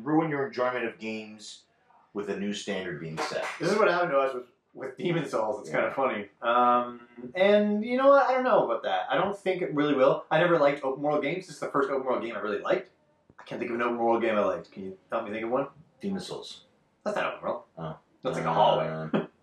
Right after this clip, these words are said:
Speaker 2: But, um,
Speaker 1: Secret of Mana.
Speaker 2: All right, let's move on. <laughs> Um, uh, so no, I don't think it will. I think
Speaker 1: Final Fantasy fifteen.
Speaker 2: Yeah, and I hated the open world aspect.
Speaker 1: True.
Speaker 2: Yeah, I love Final Fantasy fifteen, but the open world aspect,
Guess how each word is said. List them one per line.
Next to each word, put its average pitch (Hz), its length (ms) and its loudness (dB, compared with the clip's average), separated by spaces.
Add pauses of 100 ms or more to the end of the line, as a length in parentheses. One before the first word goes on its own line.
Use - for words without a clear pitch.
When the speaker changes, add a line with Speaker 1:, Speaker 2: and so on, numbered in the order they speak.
(720)
Speaker 2:
But, 147 160 6
um, 147 640 4 (200)
Speaker 1:
Secret 98 280 -12
of 85 80 -10
Mana. 78 200 -10 (800)
Speaker 2:
All - 80 -16
right, - 60 -16
let's - 160 -20
move - 80 -20
on. - 140 -20 (760)
<laughs> 226 80 2
Um, 196 320 4 (680)
uh, 160 240 6
so - 160 2
no, 403 100 6
I 311 100 6
don't 294 120 2
think 320 120 0
it 330 40 2
will. 339 160 6
I 160 100 2
think - 380 -8
Speaker 1:
Final 123 160 -6
Fantasy 131 220 -10
fifteen. 131 320 -16 (920)
Speaker 2:
Yeah, 135 240 -4
and 123 100 0
I 101 120 0
hated 135 260 0
the 127 80 2
open 110 140 0
world 101 200 -2
aspect. - 340 -12
Speaker 1:
True. - 200 -14 (180)
Speaker 2:
Yeah, - 120 -18 (120)
I - 80 0
love - 420 4
Final - 180 4
Fantasy - 180 -2
fifteen, - 260 -10
but - 80 -14
the 120 60 -4
open 143 140 -2
world 123 140 0
aspect, 117 440 -2